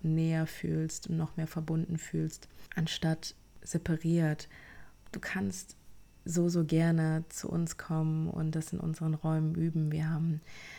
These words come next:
zum einen die Magical Meetings, an denen du auch kostenfrei teilnehmen kannst, die immer wieder stattfinden, wo wir in kleinen Gruppen in die Übung gehen.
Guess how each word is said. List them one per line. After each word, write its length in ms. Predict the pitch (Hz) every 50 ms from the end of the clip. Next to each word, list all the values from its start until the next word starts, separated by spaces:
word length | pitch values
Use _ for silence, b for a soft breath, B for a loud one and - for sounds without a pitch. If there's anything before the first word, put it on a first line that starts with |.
| B B B B B B -
zum 160 | - - 180 -
einen 540 | 175 165 160 160 156 160 160 - - - -
die 80 | 175
Magical 480 | 165 165 165 160 - 175 - - - 170
Meetings, 520 | 165 165 160 - 175 160 160 170 170 -
an 120 | - 160 160
denen 140 | 160 156 160
du 80 | 175
auch 100 | 165 -
kostenfrei 580 | - - 170 160 - - - - - - - -
teilnehmen 560 | - - - 175 165 165 165 165 165 165 165
kannst, 480 | - - - 170 160 160 160 - - B B B B B B B B B B - - -
die 240 | - 170 170 170
immer 240 | 180 - 170 165 160
wieder 180 | 170 160 165 160
stattfinden, 880 | - - 175 170 - - - - 175 170 170 175 - 165 165 165 165 B B B B B B B B -
wo 220 | - 175 170 165 165
wir 220 | 170 170 175 -
in 140 | - 170 160
kleinen 320 | - - 170 165 165 165
Gruppen 340 | - - - - - - 170
in 100 | 165 160
die 140 | 160 175 -
Übung 280 | 165 - 175 160 160
gehen. 340 | 156 - 160 160 160 160 160